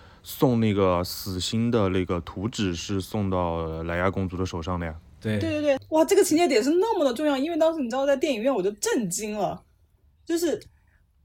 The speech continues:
Speaker 3: 我，我真的就是我，我小时候看《星战》的历史是，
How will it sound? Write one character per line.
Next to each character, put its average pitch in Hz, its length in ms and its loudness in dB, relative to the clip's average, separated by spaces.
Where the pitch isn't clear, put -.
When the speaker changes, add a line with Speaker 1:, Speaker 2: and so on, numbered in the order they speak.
Speaker 3:
我， 220 340 0
我 415 80 -8
真 320 140 -2
的 302 100 4
就 285 80 0
是 294 80 -2
我， 190 300 -4
我 214 120 0
小 208 220 -2
时 175 100 -8
候 220 120 -8
看 247 200 -8
《星 247 160 -6
战》 269 160 -4
的 214 100 -8
历 247 180 -8
史 - 200 -12
是， 175 400 -4